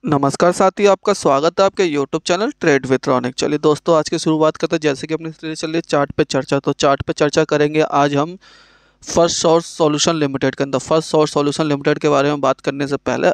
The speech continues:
अगर अभी तक आपने अपना चैनल सब्सक्राइब नहीं किया, पहले चैनल को सब्सक्राइब कर लीजिए, बेल आइकन को बजाना बिल्कुल ना भूलिए। देखिए, First Source Solution के ऊपर हमने समय-समय पे कॉल भी दिया, समय-समय पे अपनी कॉल्स भी हिट हुई हैं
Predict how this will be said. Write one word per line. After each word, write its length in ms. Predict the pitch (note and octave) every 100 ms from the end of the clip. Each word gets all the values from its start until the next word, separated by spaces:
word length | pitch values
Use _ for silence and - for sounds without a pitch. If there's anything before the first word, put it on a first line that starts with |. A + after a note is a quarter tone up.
| -
अगर 260 | D#3+ D#3 D3+
अभी 160 | D3+
तक 180 | C#3+ C#3+
आपने 240 | C#3+ -
अपना 220 | C#3+ D3+ C#3
चैनल 300 | C#3 C3 C#3
सब्सक्राइब 520 | - C3+ - C#3+ C#3
नहीं 80 | C#3+
किया, 80 |
पहले 220 | C#3+ D3 D3+
चैनल 240 | C#3 C3
को 160 | - C#3
सब्सक्राइब 380 | C#3+ - C#3
कर 120 | - C#3+
लीजिए, 220 | C#3 D3+
बेल 280 | C#3+ C3 C3
आइकन 200 | C3+ C#3
को 80 |
बजाना 480 | C#3 C3 C3 D3 A#3 - - - - -
बिल्कुल 340 | D3 C3+ D3
ना 220 | D3+ A3 -
भूलिए। 360 | D#3+ C#3+ C3+ C3+ _ - - - -
देखिए, 200 | F3 G3+
First 220 | - F3+
Source 260 | - F#3 E3+
Solution 340 | E3 E3 F3
के 60 | E3
ऊपर 160 | F3
हमने 220 | E3 E3 F3+
समय-समय 460 | D#3+ D#3+ E3 D#3+
पे 120 | D#3
कॉल 260 | D#3+ D3+ D3+
भी 120 | D#3
दिया, 120 | D#3+
समय-समय 520 | D#3+ D3+ D3+ D3+ D3+ D3+
पे 60 |
अपनी 200 | D3+ D#3
कॉल्स 340 | - C#3 C#3 E3+
भी 80 |
हिट 160 | D3+ D3+
हुई 140 | D3+
हैं 180 | D3+ D#3